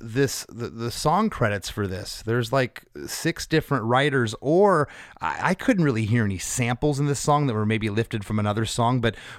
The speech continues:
w-, did all six people, uh, that wrote this song, were you ever in a room together? How did you contribute that?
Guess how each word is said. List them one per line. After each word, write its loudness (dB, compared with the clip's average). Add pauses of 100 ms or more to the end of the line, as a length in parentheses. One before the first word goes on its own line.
w-, -12
did 2
all 2
six -4
people, -2
uh, -6
that -4
wrote 0
this -4
song, 0
were -2
you -2
ever 2
in 2
a 0
room 2
together? 2
How 2
did 0
you 0
contribute 0
that? -6